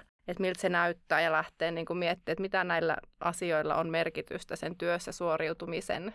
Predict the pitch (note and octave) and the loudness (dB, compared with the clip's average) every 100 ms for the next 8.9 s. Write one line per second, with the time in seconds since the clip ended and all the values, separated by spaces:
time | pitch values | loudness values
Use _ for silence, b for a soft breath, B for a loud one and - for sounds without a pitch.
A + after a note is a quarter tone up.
0 | - - G#3+ G#3 F#3 E3+ E3 F3+ - B | -12 -4 0 0 0 0 0 -2 -4 B
1 | B B B B - F#3 G#3+ G3+ F#3+ F#3 | B B B B -4 2 4 4 2 0
2 | - F#3 F3+ F3 E3+ E3 E3 F3+ F3 F3 | 0 2 2 2 2 2 2 0 -6 -4
3 | D#3+ - G3 F#3+ E3+ E3 A3+ C4 - G3 | -4 -6 -6 0 2 2 -2 -4 -2 -2
4 | G3 F3 F3+ F#3 E3+ E3+ - F3 E3+ D#3+ | 2 0 2 2 2 0 -2 0 0 0
5 | D#3 D#3 E3 - D#3+ D3 E3+ D3 D#3 D#3+ | 2 2 -2 -6 -4 -2 -2 -4 -4 -4
6 | E3 D#3 E3 F3 - - b b b _ | -4 -4 -6 -6 -8 -10 b b b _
7 | - G#3 - F3+ E3+ D#3 D#3+ D#3 D#3+ - | -4 -4 -2 -4 -2 0 0 0 -4 -2
8 | - - F#3+ F#3 F3 - - E3 | 0 0 -2 -6 -8 -8 -6 -6